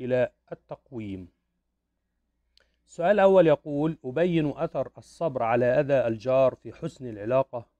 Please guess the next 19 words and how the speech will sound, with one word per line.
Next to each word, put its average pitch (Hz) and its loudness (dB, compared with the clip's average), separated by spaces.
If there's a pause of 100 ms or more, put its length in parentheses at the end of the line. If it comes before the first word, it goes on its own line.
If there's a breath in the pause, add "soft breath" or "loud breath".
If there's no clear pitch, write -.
(120)
بين 120 -8
الجيران. 110 -6 (1400)
إن 123 -6
من 120 -4
أثر 143 -4
الصبر 156 -2
على 123 2
أذى 135 4
الجار 131 0
هو 127 -2
كسب 147 -10
المحبة 120 -4 (720)
بين 135 -2
الجيران، 117 0 (360)
ونشر 123 -6
أخلاق 131 -4
الإسلام 117 -6
بينهم، 107 -6 (380)
وطاعة 113 -4